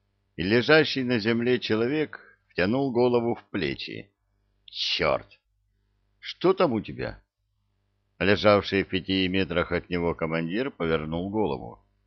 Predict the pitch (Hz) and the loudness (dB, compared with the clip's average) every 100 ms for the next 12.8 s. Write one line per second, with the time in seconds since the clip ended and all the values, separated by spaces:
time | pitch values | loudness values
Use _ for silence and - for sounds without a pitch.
0 | _ _ _ _ _ _ _ 131 78 76 | _ _ _ _ _ _ _ -4 0 0
1 | 80 - 139 151 131 131 - 123 85 71 | -2 0 0 0 -2 -6 -4 -6 -6 -8
2 | - - - 65 53 50 - _ _ _ | -10 -14 -6 -6 -6 -10 -20 _ _ _
3 | _ _ _ _ _ _ _ - 95 101 | _ _ _ _ _ _ _ -2 2 4
4 | 101 98 95 - - 110 139 127 92 82 | 4 2 0 -2 -4 -2 -2 -2 -2 -2
5 | - 82 - 127 160 147 - 104 101 127 | -4 -8 -6 -2 0 0 2 0 0 -2
6 | 143 - - - 95 92 87 76 101 113 | -4 -6 -8 0 2 2 0 0 0 0
7 | 107 107 104 73 - 69 62 - _ _ | -2 -2 -2 -4 -6 -10 -10 -12 _ _
8 | _ 95 - 127 160 - 139 131 117 95 | _ -4 -2 0 0 2 0 2 2 4
9 | 90 90 120 - - 127 - 80 80 92 | 2 4 2 2 -4 -6 -2 -2 -2 -4
10 | 101 76 69 62 57 _ _ _ _ _ | -6 -6 -6 -8 -12 _ _ _ _ _
11 | _ _ - 92 92 - - 135 131 - | _ _ -4 -2 -2 -6 -4 -2 -2 -4
12 | _ - 117 - 76 58 62 58 | _ -6 -6 -6 -8 -8 -10 -10